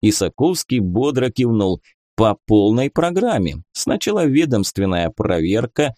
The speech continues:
потом прокурорская и параллельно по линии контрразведки.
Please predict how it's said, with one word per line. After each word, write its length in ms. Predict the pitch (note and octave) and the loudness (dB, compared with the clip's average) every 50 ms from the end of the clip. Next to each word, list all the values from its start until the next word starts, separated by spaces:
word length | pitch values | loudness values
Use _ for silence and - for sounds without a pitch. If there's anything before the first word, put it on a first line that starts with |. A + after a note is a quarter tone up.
| _ _ _ _ | _ _ _ _
потом 480 | - C#3+ D#3 D#3+ - G#3+ A3 G3+ F#3 E3 - | -2 0 0 0 0 -2 0 0 -2 -4 -4
прокурорская 960 | - - E3+ D#3+ - E3 D#3 D#3 D3+ D#3+ D#3+ D#3 D3 - - - - C#3+ C#3 | -2 -2 -2 0 2 4 4 4 4 4 2 2 0 -2 -4 0 0 2 2
и 140 | - - D#3 | 4 2 2
параллельно 760 | D#3 - C#3 C3 B2+ B2+ C#3+ E3 G3 G3 G3 G3 G3 F#3+ E3 | 2 2 0 2 2 2 2 2 2 0 0 -2 -4 -4 -4
по 240 | - - - A2 | -2 0 2 2
линии 440 | G2+ G#2+ A#2 D3 E3 E3 E3+ E3+ D#3+ | 2 2 0 0 -2 -2 -2 -2 -2
контрразведки. 1200 | D#3 - - E3+ F3+ E3 D#3 - C3 A#2+ A#2+ B2 B2 A2 A2 A#2+ B2 A#2+ G#2+ - - A2+ A#2 G#2+ | -2 0 -2 0 0 0 -2 -2 0 0 0 0 0 0 0 2 2 2 0 0 0 2 2 2